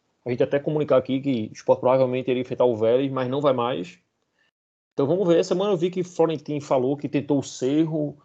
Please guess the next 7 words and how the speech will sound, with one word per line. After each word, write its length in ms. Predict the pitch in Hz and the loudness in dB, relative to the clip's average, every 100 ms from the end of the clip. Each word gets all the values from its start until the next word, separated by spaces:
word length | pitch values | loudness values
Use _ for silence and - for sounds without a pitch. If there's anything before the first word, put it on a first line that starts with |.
| _ _ _ _ _ | _ _ _ _ _
tentou 260 | 139 117 139 | -6 0 2
algum 140 | 123 | 4
outro 220 | 147 143 | 0 0
clube 420 | 117 127 131 123 117 _ | -4 -2 -2 -2 -6 _
paraguaio, 440 | - 123 113 120 131 | -2 0 4 2 2
não 80 | |
conseguiu. 680 | 131 135 143 117 123 160 185 | -4 -8 -6 -4 0 0 -2